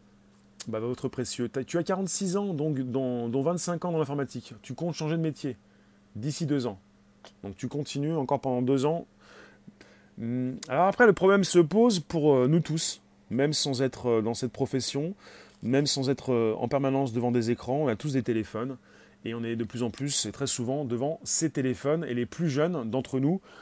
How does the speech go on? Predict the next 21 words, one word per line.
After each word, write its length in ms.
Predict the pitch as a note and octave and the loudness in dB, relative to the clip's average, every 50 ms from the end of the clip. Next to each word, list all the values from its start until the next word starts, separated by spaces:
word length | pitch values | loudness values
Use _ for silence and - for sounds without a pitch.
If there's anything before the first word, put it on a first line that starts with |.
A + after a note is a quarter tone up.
| - - - - | -20 -18 -2 4
également, 500 | - F3 E3 F#3 F3+ E3+ E3 F3 F#3+ G#3 E3+ | 6 8 10 10 10 10 8 6 4 2 2
depuis 320 | C#3 D3 F#3+ E3+ - A3 | 0 0 4 6 6 6
tout 100 | - G#3 | 6 6
petit, 300 | E3+ - - F3+ G3+ G#3 | 4 4 4 2 2 2
tu 160 | - - F3+ E3+ | 2 2 2 4
nais 80 | F3 | 4
avec 180 | F3+ F3 E3 - | 4 4 2 2
ton 80 | D#3+ | 2
téléphone 560 | C#3 D3 C#3 C#3 B2+ - C3 C3 D3 F3+ F#3+ - - - - - - - - - - - - | 0 2 2 0 0 2 2 2 2 0 -2 -8 -12 -18 -20 -20 -20 -20 -20 -20 -20 -12 -6
et 200 | - A#2+ B2+ B2 | -2 -2 -2 -2
tu 100 | - - | -2 -2
vas 80 | B2+ B2 | -2 -2
grandir 320 | A#2+ B2+ D3 C#3 D#3 D3 | 0 0 0 0 0 0
avec. 360 | C3+ A2+ G#2 F#2+ - - - - - - - - - - - - - - - - - - - - - - - - - - - - - - - - - - - - - - - - - - - - - - - - - - - - - - - - - - - - - - - - - - - - - - - - - - - - - - - - - - - - | -2 -2 -4 -6 -8 -14 -20 -20 -20 -20 -20 -20 -20 -20 -20 -20 -20 -20 -20 -20 -20 -20 -20 -20 -20 -20 -20 -20 -20 -20 -20 -20 -20 -20 -20 -20 -20 -20 -20 -20 -20 -20 -20 -20 -20 -20 -20 -20 -20 -20 -20 -20 -20 -20 -20 -20 -18 -18 -20 -20 -20 -20 -20 -20 -20 -20 -20 -20 -20 -20 -20 -20 -20 -20 -20 -20 -20 -20 -20 -20 -20 -20 -20 -20 -20 -20 -20 -8
Sylvain, 560 | - - - - D#3+ D#3+ D3+ E3 F3 F#3 F#3+ | -2 0 0 2 2 2 2 2 2 2 2
merci 300 | F#3+ F3+ F3 C#3+ C3+ F3 | 2 2 0 0 0 0
pour 120 | D#3+ E3+ D#3+ | 2 2 2
ta 100 | - D#3 | 4 2
réflexion. 640 | D3+ C#3+ - D3+ C3 - - - E3 E3+ F3+ F#3 F3 | 2 2 2 0 0 0 0 0 0 2 2 2 2
Racing 400 | D3 D#3 D3+ C3+ - D#3+ D#3+ D3+ | 4 4 2 2 0 0 0 0
également. 720 | C#3+ C3+ C#3 C3+ C3+ C#3 C#3 D3 D#3 E3 E3+ F3+ F#3 - | 2 2 2 2 2 2 2 2 2 2 0 -2 -4 -8